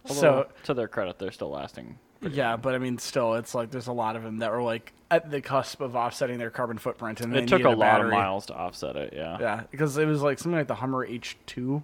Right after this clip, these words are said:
Speaker 2: was,
Speaker 1: Yeah.
Speaker 2: like, more carbon friendly than the Prius.
Speaker 1: Yeah, the, the Top Gear one back in the day was, uh,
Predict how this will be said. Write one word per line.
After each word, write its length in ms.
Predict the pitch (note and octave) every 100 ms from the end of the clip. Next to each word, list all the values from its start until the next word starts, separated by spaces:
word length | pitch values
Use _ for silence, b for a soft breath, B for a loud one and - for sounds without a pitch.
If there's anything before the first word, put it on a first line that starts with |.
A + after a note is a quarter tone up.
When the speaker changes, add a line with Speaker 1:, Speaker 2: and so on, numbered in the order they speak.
| -
Speaker 2:
was, 280 | - C3+ B2+
Speaker 1:
Yeah. 40 | B2+
Speaker 2:
like, 200 | A#2+ B2+
more 400 | B2 A#2 B2+ B2+ -
carbon 320 | B2+ A#2+ A#2+
friendly 400 | B2+ A#2 B2 B2
than 160 | A#2+ A#2+
the 60 |
Prius. 300 | A2+ B2 A2
Speaker 1:
Yeah, 260 | G#2 G#2 A2+
the, 240 | B2+ G#2 G#2+
the 80 | B2
Top 260 | D#3+ D#3
Gear 160 | C#3 B2+
one 160 | A#2
back 200 | G#2 G2+ A2+
in 40 |
the 80 | G#2
day 140 | G2+
was, 240 | G2+ G#2 G#2+
uh, 440 | F#2+ F#2+ F#2 F#2